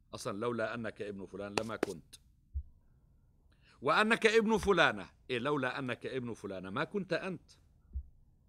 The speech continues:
إذن من أين عددت هذه الصفات أنا بالنسبة إليك؟ من حيث نظرت إليك. فإن نظرت إلى هاشميتك نسبتك إلى أبيك،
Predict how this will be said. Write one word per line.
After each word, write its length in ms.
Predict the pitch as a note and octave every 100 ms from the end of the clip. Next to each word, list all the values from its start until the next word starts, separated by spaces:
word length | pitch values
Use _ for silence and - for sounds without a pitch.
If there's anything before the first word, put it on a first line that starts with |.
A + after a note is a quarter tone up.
| _ _ _ _ - - - - - -
إذن 240 | D#3+ E3
من 280 | D#3+ E3+ E3+
أين 520 | F#3 C4+ D4 C4+ G#3+ - _
عددت 640 | B2 D#3 D3+ C3+ G#3+ - G3
هذه 440 | E3 F3 D#3 D#3+
الصفات 760 | D#3 - D#3 - E3 D#3 - D3+
أنا 340 | E3+ C#3 G2
بالنسبة 480 | G2+ B2 D3 - C3+ C#3
إليك؟ 600 | B2 C3 C#3+ D#3+ - - _ _ - -
من 140 | F#2+
حيث 300 | F2+ A#2 A2
نظرت 400 | G2+ G2 G#2+ -
إليك. 500 | - - - - - - _ _ - - - - -
فإن 340 | - E3 F#3+
نظرت 420 | F3+ F3 G3+ G3+ G3+
إلى 240 | F#3 F#3
هاشميتك 1080 | F#3 F3 F3 - F3 F#3+ F3+ E3+ E3+ - - - _ _
نسبتك 560 | A#2+ A#2+ C#3+ A2 A#2+ A2+
إلى 360 | E2+ F#2 D2+
أبيك، 400 | C#2 C#2 - -